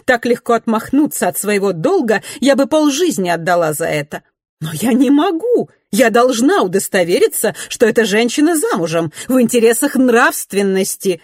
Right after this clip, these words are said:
чтобы избежать угрызений совести. И я сегодня вечером буду знать это, сэр Патрик,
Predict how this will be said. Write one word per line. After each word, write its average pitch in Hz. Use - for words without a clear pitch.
чтобы 277
избежать 220
угрызений 254
совести. 196
И 269
я 254
сегодня 185
вечером 180
буду 190
знать 277
это, 165
сэр 151
Патрик, -